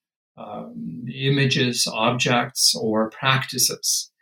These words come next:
Uh, simply put, modernity becomes analytically helpful when we ask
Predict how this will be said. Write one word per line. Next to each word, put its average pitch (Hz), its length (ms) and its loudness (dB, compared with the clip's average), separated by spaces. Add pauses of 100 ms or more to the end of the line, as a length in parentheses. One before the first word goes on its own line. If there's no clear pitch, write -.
(920)
Uh, - 600 -2
simply 170 440 4
put, 156 360 0
modernity 143 480 2
becomes 143 440 2
analytically 135 720 2
helpful 147 540 0
when 117 180 4
we 120 100 2
ask 131 460 2